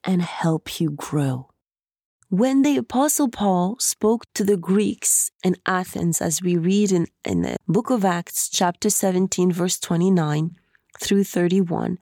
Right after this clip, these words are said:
he told them that since they were God's offspring,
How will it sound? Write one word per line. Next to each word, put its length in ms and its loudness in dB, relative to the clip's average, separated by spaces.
he 200 0
told 420 2
them 260 2
that 200 -4
since 400 -2
they 320 2
were 280 2
God's 520 0
offspring, 800 -4